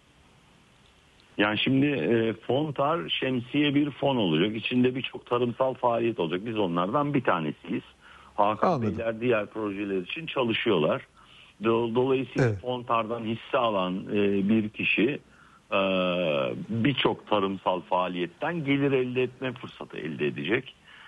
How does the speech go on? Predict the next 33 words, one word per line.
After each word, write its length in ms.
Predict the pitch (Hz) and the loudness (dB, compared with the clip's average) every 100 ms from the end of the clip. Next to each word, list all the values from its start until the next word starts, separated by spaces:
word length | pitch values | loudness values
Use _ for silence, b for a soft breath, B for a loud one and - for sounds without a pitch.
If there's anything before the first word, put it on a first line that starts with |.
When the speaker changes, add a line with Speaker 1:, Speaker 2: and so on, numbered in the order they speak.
| B - | B 0
Speaker 1:
E, 40 | |
bunun 520 | 92 90 90 117 117 | 2 2 2 2 2
Speaker 2:
Süper. 160 | 113 98 | 2 0
Speaker 1:
içinde 180 | 117 110 | -2 -2
çok 280 | 135 123 - | -2 -2 0
değişik 460 | 90 85 143 - | 0 0 -2 -2
üretimler 500 | 123 117 113 113 113 | 0 0 0 0 2
olacak. 440 | 98 80 71 110 135 _ B B B - | 2 2 0 0 -4 _ B B B -2
Ama 240 | 135 127 | 0 0
buradaki 420 | 143 180 151 - | 0 2 0 0
asıl 440 | 78 120 - 151 104 | 0 0 0 0 0
şey, 380 | - 95 71 - B B B - | 0 0 0 -4 B B B -6
bakın 260 | - - 165 | -2 0 -2
Türkiye 440 | - 147 - 139 | -2 -2 0 0
bir 100 | 156 143 - | 0 0 0
tarım 300 | 135 160 107 | 2 2 0
ülkesi 480 | - 127 - - - | 0 -4 -2 -6 -2
ama 340 | 123 139 123 | 0 0 0
bugün, 420 | 160 139 101 131 - _ 147 | 0 2 0 0 -6 _ 0
Speaker 2:
Evet. 300 | 139 107 98 | 2 0 -2
Speaker 1:
e, 340 | 95 92 92 85 - - | 0 0 0 -2 -4 0
mesela 500 | 127 123 120 120 120 | 0 2 0 0 -2
Bob 160 | 147 147 113 117 | -2 -4 -14 -14
Bist'e 380 | 143 - - 147 | -12 -12 -6 0
baktığınız 560 | 110 - - 78 82 78 | 0 -2 -8 -8 -8 -6
zaman 360 | 80 107 120 - 87 | -2 -2 -2 -2 0
gerçekten 640 | 123 151 - 120 - 71 - - | 0 -2 -6 -8 -6 -8 -8 -6
tarımla 340 | 101 104 123 113 | -2 0 2 2
uğraşan 500 | 101 98 - 107 104 | 2 2 0 -2 -2
bir 60 | 92 | -6
firma 320 | 98 95 92 | -6 -4 -2
yok 140 | 85 82 | -2 -2
orada. 360 | 71 60 71 | -2 -2 -6